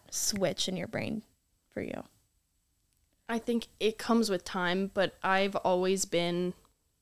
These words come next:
Speaker 2: I'm a really, really logical person. So ninety-five percent of the time I think things way too logically through, and I'm like,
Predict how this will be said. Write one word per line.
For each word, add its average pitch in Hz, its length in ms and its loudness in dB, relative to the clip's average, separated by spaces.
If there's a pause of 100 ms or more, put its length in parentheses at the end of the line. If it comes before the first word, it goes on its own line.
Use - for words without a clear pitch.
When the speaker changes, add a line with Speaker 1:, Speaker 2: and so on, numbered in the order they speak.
(160)
Speaker 2:
I'm 233 140 6
a 254 80 4
really, 190 340 2
really 185 220 2
logical 175 560 -2
person. - 500 -6 (380)
So - 160 0
ninety-five 190 640 4
percent 185 300 0
of 180 80 0
the 180 40 -2
time 170 280 -2
I 156 80 -2
think - 300 -4
things 170 520 -2
way 185 340 0
too 208 220 0
logically 175 480 0
through, 165 460 0
and 170 160 -2
I'm 165 100 -2
like, 165 280 -4